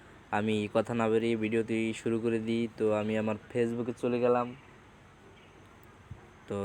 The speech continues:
তারপর এই উপরে থ্রি ডট নামে একটি অপশন আছে, আপনি এখানে ক্লিক করবেন। আমি এখানে একটি ক্লিক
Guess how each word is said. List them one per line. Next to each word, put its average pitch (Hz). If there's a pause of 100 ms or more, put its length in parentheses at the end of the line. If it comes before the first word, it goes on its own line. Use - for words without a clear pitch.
(120)
তারপর 117
এই 113
উপরে 120 (120)
থ্রি 117
ডট 113 (120)
নামে 113
একটি - (100)
অপশন 113
আছে, 110
আপনি 107 (100)
এখানে 113 (120)
ক্লিক 113
করবেন। 117 (1120)
আমি 107
এখানে 117
একটি 113 (100)
ক্লিক 113